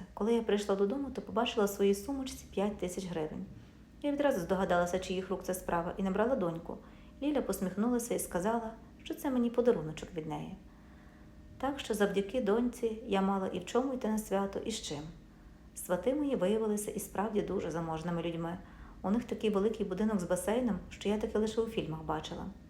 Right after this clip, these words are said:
Проте, незважаючи на свій достаток, у спілкуванні вони залишилися простими і доброзичливими людьми. Ми в той вечір дуже гарно посиділи в тісному родинному колі.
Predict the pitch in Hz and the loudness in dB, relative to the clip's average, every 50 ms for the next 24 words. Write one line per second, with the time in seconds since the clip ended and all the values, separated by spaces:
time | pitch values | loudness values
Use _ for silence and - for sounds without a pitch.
0 | - - - - - - - - - - - - - - - 240 - 311 311 285 | -20 -20 -20 -18 -18 -18 -18 -18 -18 -20 -18 -16 -8 -4 -4 -2 0 0 0 0
1 | 208 180 185 190 190 226 233 240 226 214 190 202 202 - 214 202 202 202 - - | 2 2 2 2 4 4 2 2 2 2 2 2 2 2 2 2 2 0 0 0
2 | 269 285 269 - 208 - 202 - - 196 190 190 - 202 247 277 269 233 196 185 | 0 0 0 -2 -2 -4 -4 -4 0 -2 0 2 0 0 0 0 0 0 0 2
3 | 190 185 185 190 190 190 - 254 262 254 254 - - - - 180 - - 233 247 | 0 2 2 2 0 2 2 2 2 2 2 0 -2 -2 -2 -4 0 0 0 2
4 | 247 226 - - 180 180 185 175 180 185 190 - - 196 202 202 208 214 220 202 | 2 0 0 0 -2 -2 -2 -2 -2 -2 -2 0 2 4 4 4 4 4 2 2
5 | 165 165 165 175 - - - - - - - - - - - 269 277 277 - 233 | 0 -2 -4 -6 -10 -12 -14 -18 -18 -18 -18 -18 -14 -6 -4 -2 0 4 6 6
6 | 214 220 226 226 247 226 214 285 254 202 180 180 190 185 185 180 - - 196 - | 6 6 4 2 0 -2 0 0 0 0 2 2 2 2 2 0 -2 -4 -2 0
7 | 220 220 214 196 180 170 - - 214 214 - 226 196 180 175 170 170 180 180 175 | 0 2 2 2 0 0 0 -2 -2 -2 0 0 2 2 2 2 2 0 0 0
8 | 175 170 180 180 - - 151 147 170 180 | 0 -2 -2 -4 -4 -4 -4 -4 -4 -8